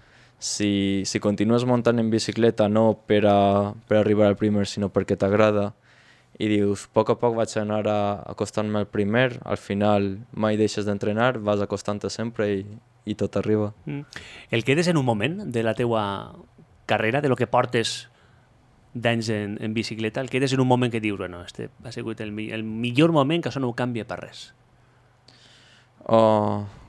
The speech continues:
Speaker 1: quan vaig guanyar la meva primera carrera va ser molt especial, perquè va ser un moment de dir, "Hòstia, això m'agrada,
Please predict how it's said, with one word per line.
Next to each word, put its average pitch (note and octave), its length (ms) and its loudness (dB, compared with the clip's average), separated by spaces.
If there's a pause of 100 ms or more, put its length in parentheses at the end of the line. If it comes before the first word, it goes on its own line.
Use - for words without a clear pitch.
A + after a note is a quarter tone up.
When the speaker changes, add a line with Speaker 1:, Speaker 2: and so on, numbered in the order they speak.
Speaker 1:
quan G#2+ 180 2
vaig B2+ 160 4
guanyar A#2 340 2
la A2+ 100 0
meva A2+ 200 0
primera A2 400 -2
carrera G#2 380 -2 (260)
va G#2 80 -6
ser G#2 240 -4
molt G#2 200 0
especial, G2 480 -4 (1300)
perquè G2 920 0 (120)
va G2+ 160 0
ser A2 180 -2
un G#2 140 0
moment G#2 220 -2
de G2+ 80 0
dir, G2+ 120 -2
"Hòstia, G2+ 340 -2 (520)
això G#2+ 600 2 (180)
m'agrada, G#2 500 0